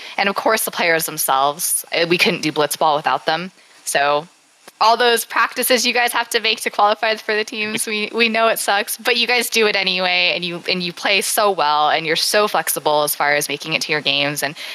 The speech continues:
get, uh, running. I don't know how many times you did Bosnia, Dylan, to get your team uniforms, but thank you for putting in effort wherever we need you to, uh, when it comes to, to making, you know, your uniforms and,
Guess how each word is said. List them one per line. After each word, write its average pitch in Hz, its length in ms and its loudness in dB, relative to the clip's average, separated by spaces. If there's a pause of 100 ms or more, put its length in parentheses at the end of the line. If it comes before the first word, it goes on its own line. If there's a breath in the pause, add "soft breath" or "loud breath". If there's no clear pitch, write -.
(260 loud breath)
get, 185 220 0
uh, 151 200 0
running. 165 420 -2
I 208 100 0
don't 214 100 0
know 175 100 2
how 175 120 0
many 170 140 2
times 160 280 -2
you 160 100 -2
did 151 260 -2 (260)
Bosnia, 165 400 0
Dylan, 175 360 2
to 190 60 -4
get 185 140 0
your 175 160 4
team 185 240 0
uniforms, 202 580 0
but 170 140 -2
thank 175 240 0
you 180 100 -2
for 180 120 -8
putting 175 240 -2
in 170 100 0
effort 170 340 0 (560 loud breath)
wherever 190 440 4
we 202 120 -2
need 190 240 2
you 196 120 2
to, 185 280 2 (180)
uh, 165 280 0
when 160 100 -4
it 175 80 -6
comes 175 340 -4
to, 151 360 0
to - 300 -8
making, 165 640 0
you 165 160 -2
know, 165 80 2
your 151 180 4
uniforms 151 640 0
and, 143 220 -10